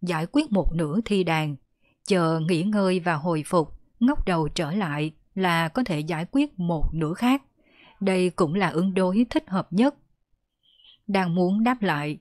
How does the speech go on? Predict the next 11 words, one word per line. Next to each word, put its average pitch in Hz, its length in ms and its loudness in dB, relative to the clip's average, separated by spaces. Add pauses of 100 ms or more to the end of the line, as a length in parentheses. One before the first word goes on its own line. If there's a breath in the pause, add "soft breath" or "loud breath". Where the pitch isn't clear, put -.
(140)
bỗng 175 380 2
trong 180 180 0
lòng 151 360 -2
có 202 100 -2
cảm 170 240 -4
giác, 226 280 0 (440)
ngẩng 175 260 0
đầu 180 180 0
nhìn 156 260 -2
một 160 220 -2
hướng, 208 320 2